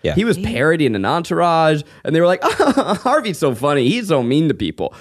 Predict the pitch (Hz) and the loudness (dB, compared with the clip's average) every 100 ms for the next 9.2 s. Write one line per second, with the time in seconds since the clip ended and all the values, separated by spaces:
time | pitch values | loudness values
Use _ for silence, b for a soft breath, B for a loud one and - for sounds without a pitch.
0 | B 98 254 233 165 202 - 143 156 147 | B 0 2 0 0 0 0 0 2 2
1 | 120 113 71 62 b - 110 113 104 73 | 0 -2 -4 -12 b -4 -2 -2 -4 -6
2 | - 62 87 151 - 202 214 170 - - | -8 -10 -2 -2 0 -2 0 -2 -4 -12
3 | b _ - - 127 156 196 240 B B | b _ -10 -2 0 0 0 -2 B B
4 | 127 143 - 160 165 143 151 139 123 - | 0 0 0 -4 -4 -2 0 2 0 -4
5 | - - 120 123 113 - 117 - - - | -18 -16 -4 -2 -2 -4 -6 -6 -12 -16
6 | - - _ _ _ - 151 143 180 160 | -18 -20 _ _ _ -8 -6 -2 0 2
7 | 175 175 190 226 b b 151 180 226 240 | 0 0 -2 -4 b b -4 -2 -2 -2
8 | 427 - 175 156 143 - - - 127 - | -2 -2 -2 -2 -4 -8 -10 -6 -6 -6
9 | 110 - | -8 -8